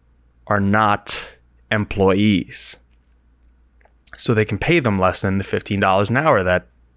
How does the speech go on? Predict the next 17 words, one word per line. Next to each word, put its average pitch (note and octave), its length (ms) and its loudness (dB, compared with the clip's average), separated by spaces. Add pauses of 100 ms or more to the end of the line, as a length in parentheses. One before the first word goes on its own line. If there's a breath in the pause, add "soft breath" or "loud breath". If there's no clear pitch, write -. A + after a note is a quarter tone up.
(120)
they F2+ 120 -4
promised F#2+ 440 -4
to - 80 -12
pay A2+ 120 0
their D3 140 2
workers. - 460 -2 (1700 soft breath)
Now, - 100 0
it - 40 -2
might D3+ 200 0
seem D3+ 160 0
like C#3 140 2
a C3 60 0
small C#3 240 2
caveat, C#3 640 0
but A2+ 100 2
it's - 200 -2
not, A2 540 0